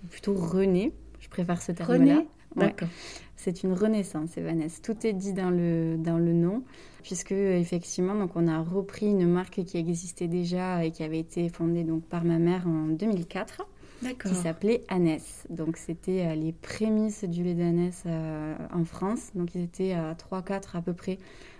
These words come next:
Speaker 1: à en faire à cette époque-là. C'était vraiment le tout début. Donc, moi, j'ai toujours, euh,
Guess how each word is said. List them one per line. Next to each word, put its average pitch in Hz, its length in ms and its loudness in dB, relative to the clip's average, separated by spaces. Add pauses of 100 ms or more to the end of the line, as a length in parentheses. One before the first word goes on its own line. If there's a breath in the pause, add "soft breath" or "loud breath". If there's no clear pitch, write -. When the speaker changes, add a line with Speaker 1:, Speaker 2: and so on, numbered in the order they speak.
Speaker 1:
à 180 80 -2
en 180 140 2
faire 185 200 -4
à 175 60 -2
cette 175 140 -8
époque-là. 170 360 -6
C'était 202 260 -6
vraiment 170 260 2
le 185 120 0
tout - 240 -8
début. 196 360 2 (240 loud breath)
Donc, 156 240 2
moi, 165 180 2
j'ai 160 480 -2
toujours, 170 400 -6
euh, 156 480 -8